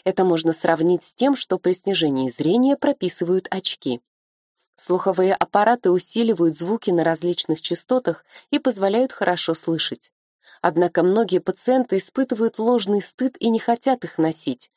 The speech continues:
Особенно это свойственно подросткам и является большой проблемой. Ведь ношение слухового аппарата чрезвычайно важно, особенно в детском возрасте, чтобы предотвратить задержку развития.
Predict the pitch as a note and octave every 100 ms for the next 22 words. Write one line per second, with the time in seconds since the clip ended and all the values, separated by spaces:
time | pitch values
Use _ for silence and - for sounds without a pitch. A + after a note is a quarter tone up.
0 | _ _ F#3 F#3+ C#4+ A3+ F#3 D#3+ D3+ E3+
1 | - G#3+ A#3+ - D#3+ D#3+ G3+ G3 A3 E3
2 | - C3+ - D#3+ D3 C#3+ G3+ A#3+ F3 D3+
3 | C#3 - C#3 E3+ E3 E3+ C#3 A#2+ - _
4 | _ _ _ _ F3 G3 - F#3 - B3+
5 | G#3+ F3+ F#3+ G3 F#3+ G#3 G3 F3+ F#3+ G#3+
6 | A3+ G3 E3 E3 F3 - G3+ F#3+ D#3+ F#3+
7 | G#3+ F3+ D3+ - G3 F#3 F3 D#3 E3+ F#3
8 | - G3 G#3+ A#3 D#3+ - D3 C3+ _ _
9 | _ _ - - E3+ - D#3 C#3+ D3 D3
10 | D#3 - A#3+ C4 F3+ D#3+ - - F#3+ F3+
11 | F3+ D3+ - C3